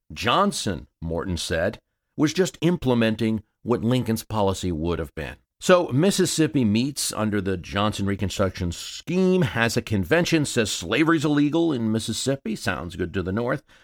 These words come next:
The secession ordinance is void, sounds good to the North. Now, Johnson writes a telegram to the governor,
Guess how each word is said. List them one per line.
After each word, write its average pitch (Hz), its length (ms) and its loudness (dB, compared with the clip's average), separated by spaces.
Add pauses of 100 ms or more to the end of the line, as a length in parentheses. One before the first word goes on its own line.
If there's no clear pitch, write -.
The 120 100 4
secession 131 680 0
ordinance 147 520 2
is 151 260 2
void, 151 560 2
sounds 98 400 -2
good 113 240 0
to 120 80 2
the 117 80 0
North. 139 360 0 (260)
Now, 135 320 2 (340)
Johnson 120 680 2
writes 123 280 0
a 143 60 2
telegram 90 880 -2
to - 100 -6
the 123 120 0
governor, 135 640 -2